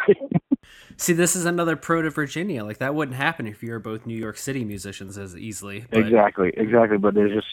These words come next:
Speaker 1: such a small, I mean, Hampton Roads just doesn't have that many artists out of it, so I feel like there's freedom for the hip hop and the folk to just kind of, uh, meld together and join together because,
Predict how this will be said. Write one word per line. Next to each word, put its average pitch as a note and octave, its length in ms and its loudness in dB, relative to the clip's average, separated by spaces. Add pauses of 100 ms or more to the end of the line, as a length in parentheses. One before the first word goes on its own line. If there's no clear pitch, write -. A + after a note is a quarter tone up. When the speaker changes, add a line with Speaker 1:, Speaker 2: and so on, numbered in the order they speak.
Speaker 1:
such A2 180 4
a G2+ 100 6 (220)
small, G2 640 6 (480)
I A#2 40 0
mean, B2+ 300 4
Hampton C#3 300 2
Roads A#2 300 4
just - 200 -12
doesn't G#2+ 280 2
have G2+ 200 2
that F2+ 120 2
many F#2 180 0
artists G2+ 360 2
out F2+ 120 6
of F2 80 0
it, E2+ 100 -2 (120)
so E2+ 280 2 (720)
I - 100 0
feel B2 200 6
like G2 220 4
there's F#2+ 240 6 (160)
freedom G#2+ 440 4
for F#2+ 180 6
the F2 200 4 (460)
hip G2 160 -2
hop F#2+ 200 4
and F#2 100 2
the F2 120 2
folk F#2 220 4 (140)
to F2 100 0
just E2+ 180 -8
kind F2+ 180 4
of, E2 120 4 (960)
uh, F#2+ 80 4
meld F2 300 6
together F2+ 340 4
and E2+ 100 2
join F2+ 200 4
together F2+ 320 4
because, G2 460 4